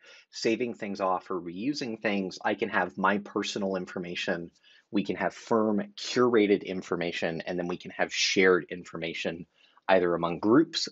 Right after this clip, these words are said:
of people or from individual to individual. And as we think about the core workflows here,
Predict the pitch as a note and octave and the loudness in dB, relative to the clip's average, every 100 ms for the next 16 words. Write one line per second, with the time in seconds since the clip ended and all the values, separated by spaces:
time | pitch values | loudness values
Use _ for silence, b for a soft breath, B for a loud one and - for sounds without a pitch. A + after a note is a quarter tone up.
0 | - G#2+ G2 G#2+ G2+ G2+ E2 - F2+ F#2 | 0 0 0 -4 -2 0 0 0 0 0
1 | - E2 E2 D#2 D2+ - - - - - | -2 -6 -6 -6 -6 -8 -10 -12 -16 -16
2 | - - - - _ _ _ _ - B | -16 -16 -16 -18 _ _ _ _ -16 B
3 | B B D#3+ - D3 D3 E3 - B3 C#4+ | B B 0 6 6 6 2 2 2 2
4 | C4+ G#3+ C3+ - - C#3+ C#3 D3+ D3 - | 2 -2 -4 -6 -2 2 4 4 2 -6
5 | _ F#2+ G2 A#2+ - - D2+ - - - | _ -4 0 0 -2 -8 -8 -8 -12 -14